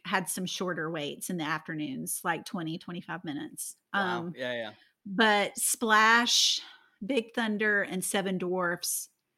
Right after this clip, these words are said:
Speaker 1: were probably hovering in that forty-five to sixty minute range, which, which still isn't bad.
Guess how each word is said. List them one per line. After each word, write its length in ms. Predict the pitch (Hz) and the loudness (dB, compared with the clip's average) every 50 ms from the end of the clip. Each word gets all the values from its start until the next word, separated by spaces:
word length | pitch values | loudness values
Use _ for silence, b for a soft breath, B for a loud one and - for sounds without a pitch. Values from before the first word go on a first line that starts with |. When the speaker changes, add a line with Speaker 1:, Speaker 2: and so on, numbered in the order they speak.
| _ _ _ | _ _ _
Speaker 1:
were 120 | - 202 196 | -2 -2 -2
probably 520 | 196 - - 220 208 202 190 202 196 190 | -2 -2 2 4 4 4 4 2 0 0
hovering 440 | 196 208 202 185 190 190 185 180 180 | 0 2 0 2 2 0 0 0 -2
in 120 | 180 175 | -2 -2
that 220 | 175 170 - - - | -2 -4 -6 -6 -12
forty-five 680 | - - 185 185 190 185 185 180 - 190 175 170 170 | -8 -6 -4 -2 0 0 -2 2 2 2 2 2 0
to 80 | - 180 | -4 -6
sixty 500 | - - - 185 180 - - - 196 185 | -4 -4 -4 -6 -6 -8 -8 -6 -4 -4
minute 240 | 180 185 190 185 - | -4 -4 -4 -6 -4
range, 340 | 190 202 196 202 208 220 - | -4 -4 -4 -4 -6 -8 -4
which, 360 | - 370 359 - - - - - - _ _ _ _ | -4 -4 -4 -2 -4 -4 -4 -6 -10 _ _ _ _
which 140 | 302 320 330 - | -4 -2 -2 -2
still 280 | - - 320 302 302 | -2 2 2 2 2
isn't 300 | 320 311 320 311 285 226 | 2 2 0 -2 -2 0
bad. 460 | 214 220 190 180 160 160 165 185 202 | 2 2 2 4 2 2 0 -2 -2